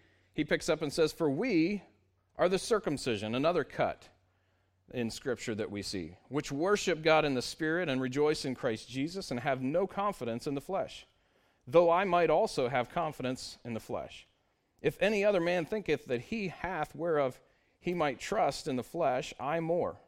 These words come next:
And he's talking about his physical capabilities and his mental abilities. "Circumcised the eighth day, of the stock of Israel, of the tribe of Benjamin, and Hebrew of Hebrews,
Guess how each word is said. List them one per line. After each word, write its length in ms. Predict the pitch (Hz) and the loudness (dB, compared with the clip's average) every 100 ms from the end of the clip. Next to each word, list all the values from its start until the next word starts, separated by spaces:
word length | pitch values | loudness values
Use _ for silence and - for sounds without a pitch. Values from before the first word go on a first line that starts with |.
| _ _ _ _ _ | _ _ _ _ _
And 80 | 123 | -8
he's 100 | 120 | -4
talking 240 | - 151 160 | -2 -4 -2
about 200 | 160 147 | -2 -2
his 160 | 147 | -4
physical 520 | - - 165 170 185 | -8 -4 -4 -2 -6
capabilities 800 | 175 - 151 156 143 131 101 101 | -6 -4 -4 0 2 2 0 -4
and 80 | 110 | -6
his 120 | 107 | -6
mental 540 | 117 143 151 147 120 - _ | -4 -4 -2 -2 -2 -6 _
abilities. 600 | - 117 120 104 87 69 - _ _ _ _ | -10 -2 -2 -2 -6 -14 -20 _ _ _ _
"Circumcised 680 | - 190 214 185 175 180 170 | -2 0 0 4 4 4 2
the 140 | 165 | 2
eighth 340 | 156 123 - 135 | 2 0 -6 0
day, 280 | 139 147 | 2 2
of 140 | - 127 | -2 -4
the 60 | |
stock 380 | 127 - 160 160 | -6 0 0 0
of 120 | 165 | -2
Israel, 460 | 160 135 117 82 - _ - | -2 -4 -6 -8 -12 _ -14
of 100 | 135 | -8
the 80 | 131 | -8
tribe 380 | - 151 165 170 | -2 2 2 2
of 120 | 151 | -2
Benjamin, 480 | 151 143 127 95 85 | -2 -2 -2 -6 -8
and 100 | 113 | -10
Hebrew 480 | 113 196 170 165 120 | -8 -8 -4 -2 0
of 80 | 110 | -2
Hebrews, 540 | 185 165 92 73 - | -6 -8 -10 -14 -18